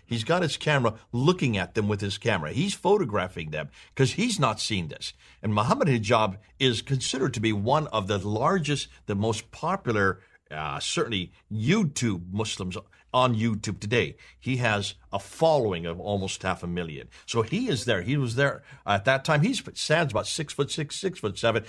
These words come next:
He's almost as tall as me, and I'm on a ladder. And he's filming us. He sees that there's a problem here. That's why he then retreats back, goes out behind the crowd. That other guy comes and helps him out, and he's yelling in Arabic while Muhammad Hijab is yelling in English,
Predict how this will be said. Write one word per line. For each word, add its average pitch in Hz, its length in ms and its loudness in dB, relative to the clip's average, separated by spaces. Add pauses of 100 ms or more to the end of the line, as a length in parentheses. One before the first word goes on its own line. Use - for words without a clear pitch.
(120)
He's 160 220 2
almost 131 240 2
as 98 140 -6
tall 135 240 4
as 95 120 0
me, 139 160 0
and 98 80 2
I'm 110 160 2
on 95 120 2
a 95 40 0
ladder. 98 380 2 (340)
And 110 140 0
he's 156 220 0
filming 226 560 2
us. - 180 -8
He 185 160 -2
sees 190 400 -2
that 117 100 -6
there's 117 200 0
a 110 40 -2
problem 127 460 2
here. 98 240 2 (340)
That's 175 440 0
why 170 240 4
he 151 160 4
then 127 300 4
retreats 113 600 -2
back, 135 320 0
goes 107 260 -4
out 156 280 -2
behind 139 360 -2
the 139 60 -2
crowd. 101 340 2 (220)
That 127 140 4
other 180 180 2
guy 139 220 4
comes 139 300 0
and 101 120 0
helps 165 280 0
him 110 100 0
out, 107 180 2 (300)
and 127 200 4
he's 160 240 2
yelling 156 280 4
in 123 160 -2
Arabic 127 420 4
while 120 260 4
Muhammad 127 360 0
Hijab 127 440 0
is 95 180 -4
yelling 131 280 0
in 98 100 -4
English, 131 380 0